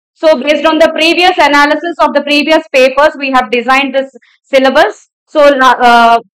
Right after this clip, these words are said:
like in the past ten years, so mostly, uh, we have, uh, bas-, based on the weightage of these topics, we have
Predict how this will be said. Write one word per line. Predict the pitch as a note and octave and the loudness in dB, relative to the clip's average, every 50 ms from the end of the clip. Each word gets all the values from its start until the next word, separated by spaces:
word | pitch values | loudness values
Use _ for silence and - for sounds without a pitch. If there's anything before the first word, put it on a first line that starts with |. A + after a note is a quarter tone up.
| _ _ - A3 A#3 A3+ | _ _ -6 -6 -4 -2
like | A#3+ A#3+ A#3+ - _ _ _ _ _ _ _ | -4 -4 -4 -6 _ _ _ _ _ _ _
in | A#3 B3+ | -8 -8
the | C4 C4+ | -8 -2
past | C4+ C#4+ C4+ C#4 C#4+ C#4+ D4 D4+ - - | 0 2 2 2 2 0 -4 -8 -2 0
ten | C#4 C4 C4+ D4 | 0 2 2 0
years, | D4+ C#4+ C4+ C4+ C#4 E4 G4 - - _ _ _ _ _ _ | 0 2 2 2 2 2 0 -4 -12 _ _ _ _ _ _
so | _ _ D#4 D4 D4 | _ _ 0 0 2
mostly, | C4 C4 C#4+ D#4+ D#4+ D#4+ D#4 E4 E4 D#4+ | 2 2 0 0 -2 -4 -6 -6 -6 -6
uh, | C4 - - B3 A#3+ | -8 -6 -4 -4 -2
we | A3+ C4+ C4 | -2 -2 -2
have, | B3+ C#4 C4+ C4+ A#3+ G#3+ | 0 2 0 0 0 2
uh, | A#3+ A3+ A3 A3 - - _ _ | 2 2 2 2 0 -2 _ _
bas-, | _ G#3+ C4 A#3+ A#3+ - - | _ -8 -8 -8 -8 -8 -2
based | G#3+ B3+ C#4 C#4 - C#4 | 0 0 0 0 0 -2
on | C#4+ C#4+ C#4 | -2 0 0
the | C#4+ C#4 | 0 0
weightage | B3 B3+ B3+ B3+ C4 D#4+ D#4+ D4+ | 2 0 0 0 -2 -4 -2 0
of | D4+ C#4 C4 A3 | 0 -2 -2 -2
these | C4 C4 C4 C4 | -4 -4 -6 -2
topics, | - C4+ A#3 A#3+ A#3+ - D#4+ D#4+ D#4+ - _ _ _ _ _ _ | 0 2 2 2 2 -2 -6 -8 -8 -14 _ _ _ _ _ _
we | A3+ C4+ C#4 C4 | -6 -6 -4 -2
have | C4+ C4+ C4+ C4+ C4+ | 0 0 -2 -2 -6